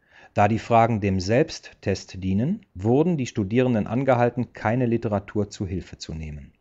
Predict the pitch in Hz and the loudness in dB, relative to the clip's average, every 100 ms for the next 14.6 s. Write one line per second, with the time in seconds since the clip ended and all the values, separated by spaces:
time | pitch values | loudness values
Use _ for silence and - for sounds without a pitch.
0 | _ _ - - _ 139 147 160 190 156 | _ _ -20 -20 _ 6 6 8 4 0
1 | - 110 98 113 147 143 131 127 131 - | -2 0 2 2 2 0 0 0 -2 -6
2 | - - 95 104 123 - 127 117 98 95 | -16 -8 -4 -2 -2 -4 -4 0 0 2
3 | 101 113 - 104 101 90 - 78 - - | 0 0 -2 -4 -4 -8 -10 -14 -14 -20
4 | _ _ _ _ _ _ _ _ - - | _ _ _ _ _ _ _ _ -20 -2
5 | 143 165 180 160 127 - 120 - 120 113 | 2 2 0 0 0 4 4 4 4 4
6 | 117 101 85 101 113 - 107 104 - 107 | 2 0 -2 -2 -2 -2 -2 -2 -4 -6
7 | - - - 87 - - - _ _ _ | -6 -14 -8 -8 -8 -16 -20 _ _ _
8 | _ _ _ _ _ _ - - 107 123 | _ _ _ _ _ _ -12 -4 4 6
9 | 143 - 139 123 107 123 123 113 98 117 | 6 4 4 2 2 2 2 0 -2 0
10 | 120 101 101 - 107 - - - - - | 2 0 -4 -4 4 2 2 -12 -14 -6
11 | 87 - - - - 107 117 127 - 113 | -6 -6 -18 -16 -8 -4 0 0 -2 -2
12 | 104 98 101 92 104 135 151 110 - 107 | -2 -2 -4 -2 0 0 0 -6 -2 -2
13 | 127 135 107 90 104 - 123 104 90 87 | -2 0 0 0 -2 -4 -2 -2 -2 -6
14 | - 87 101 107 - 143 | -6 -4 -2 -2 -4 -8